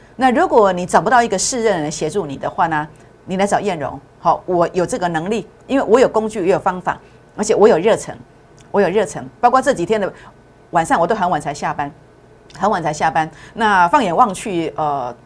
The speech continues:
几乎很多办公室都已经熄灯了，但是燕龙老师的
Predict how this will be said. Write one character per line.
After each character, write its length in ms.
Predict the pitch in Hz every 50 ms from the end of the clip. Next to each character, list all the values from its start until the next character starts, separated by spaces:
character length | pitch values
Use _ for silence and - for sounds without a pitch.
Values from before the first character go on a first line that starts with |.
| - - _ _ _ _ _ _ - - _ _ _ _ - _ - -
几 180 | - - 247 254
乎 340 | 262 262 262 269 254 - - - _ _ -
很 240 | - - 175 170
多 120 | 165 214 220
办 140 | 226 208 190
公 160 | 202 202 208
室 180 | - - 185
都 140 | 170 196 185
已 60 | 156
经 100 | 143 175
熄 240 | 180 - - 156 151
灯 160 | - 156 151
了， 80 | 151 170
但 140 | 165 208 202
是 100 | - 208
燕 160 | - 240 190
龙 100 | 160 156
老 120 | 151 131
师 160 | 135 - 185 175
的 160 | 160 139